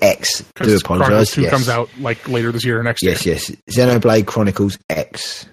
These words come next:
Speaker 1: should I say, sorry. Uh, I thought, once again, I thought it'd be right up my alley, 'cause I love J R P Gs and stuff. Uh, jumped in. I'd never played a Xenoblade before, so I thought I'd give it a shot.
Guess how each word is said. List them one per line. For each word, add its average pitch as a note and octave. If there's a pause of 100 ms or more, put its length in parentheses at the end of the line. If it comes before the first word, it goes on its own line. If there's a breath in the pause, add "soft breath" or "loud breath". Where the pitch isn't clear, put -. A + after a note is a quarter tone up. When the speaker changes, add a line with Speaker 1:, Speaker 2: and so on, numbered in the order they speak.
(140)
Speaker 1:
should -
I C#2
say, C#2
sorry. C#2 (680 loud breath)
Uh, D3+ (260)
I -
thought, A#2+
once D#3
again, C3
I -
thought B2
it'd G2+
be G#2+
right G#2
up F#2
my G#2+
alley, G2+
'cause F#2+
I F2+
love G2 (220)
J F#2+
R F2
P -
Gs F2
and F2
stuff. F2 (100)
Uh, F2 (720 loud breath)
jumped A#2+
in. A#2
I'd C3+
never D3
played C3
a A2+
Xenoblade G2+
before, G2+ (140)
so -
I F2+
thought -
I'd -
give G2+
it -
a F#2
shot. -